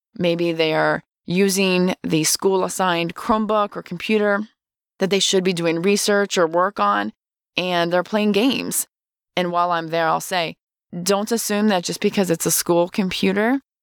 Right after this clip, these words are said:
that kids can't use that to access the games that they want. There are many ways around it, and kids are tech savvy enough to know how. They can easily install the game onto a thumb drive, as well as even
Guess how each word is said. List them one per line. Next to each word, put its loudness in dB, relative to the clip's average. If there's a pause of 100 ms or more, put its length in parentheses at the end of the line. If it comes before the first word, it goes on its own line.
(120)
that -4
kids -2
can't -2
use 2
that -2
to -6
access -6
the 0
games 0
that -4
they -2
want. -6 (380)
There 2
are 0
many -2
ways 0
around 0
it, 0
and -2
kids 0
are 2
tech -4
savvy 0
enough -2
to -2
know 2
how. 0 (340)
They -4
can 0
easily 2
install -2
the -6
game -4
onto -2
a 0
thumb -4
drive, 0 (320)
as -2
well 2
as -4
even -2